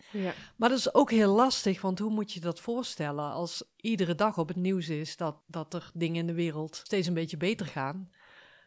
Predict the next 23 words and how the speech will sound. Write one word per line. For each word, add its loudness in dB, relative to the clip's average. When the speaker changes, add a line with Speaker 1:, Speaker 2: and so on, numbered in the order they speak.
Speaker 2:
Nou, 0
na, 2
na -2
drie 2
dagen 4
denk 0
ik, -8
Laila, 2
dat -2
jij 0
denkt, -2
"Ja, 0
dat -8
heb -4
ik -10
gisteren -2
ook -4
al 2
gelezen 0
en -6
eergisteren -4
ook -4
al." -4